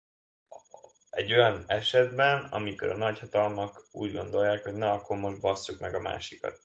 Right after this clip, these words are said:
<clears throat> És ahogy itt beszéltük előbb, hogy meg akarja-e menteni valaki papíron, vagy hát ugye mondja ezt, mondja,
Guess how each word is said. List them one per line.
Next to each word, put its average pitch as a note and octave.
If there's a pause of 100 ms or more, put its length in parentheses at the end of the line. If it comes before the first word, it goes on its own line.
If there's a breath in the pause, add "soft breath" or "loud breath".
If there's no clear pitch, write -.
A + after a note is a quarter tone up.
(100)
<clears throat> -
És -
ahogy A2
itt G#2+
beszéltük G#2+
előbb, A2
hogy G#2 (960)
meg A#2
akarja-e G2+
menteni G2+
valaki F#2 (760)
papíron, F#2 (880)
vagy G2+
hát -
ugye E2 (2000 soft breath)
mondja D3
ezt, C#3+ (120)
mondja, B2+